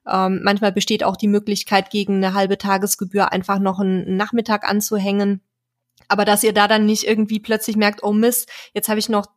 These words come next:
zehn Minuten, um hier weg zu sein", weil das reicht definitiv gerade für Einsteiger nicht aus. Also das schaffen nicht mal wir. Wir brauchen in der Regel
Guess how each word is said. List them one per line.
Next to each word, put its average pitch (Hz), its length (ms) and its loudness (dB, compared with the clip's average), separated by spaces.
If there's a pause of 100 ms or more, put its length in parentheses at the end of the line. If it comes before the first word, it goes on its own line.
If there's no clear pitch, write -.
(140)
zehn 220 240 0
Minuten, 220 440 0
um 196 160 -2
hier 202 180 2
weg 208 180 0
zu 214 140 -2
sein", 190 300 2
weil 190 100 2
das 196 220 -4
reicht 190 260 0
definitiv 196 520 -4
gerade 185 320 0
für - 200 -4
Einsteiger 180 480 0
nicht 180 220 -2
aus. 170 240 -2
Also 175 180 -4
das 185 140 -2
schaffen 196 280 -2
nicht 190 200 -2
mal 175 140 -2
wir. 175 160 -2
Wir 180 80 -4
brauchen 185 340 0
in 180 120 0
der 175 180 -2
Regel 196 380 2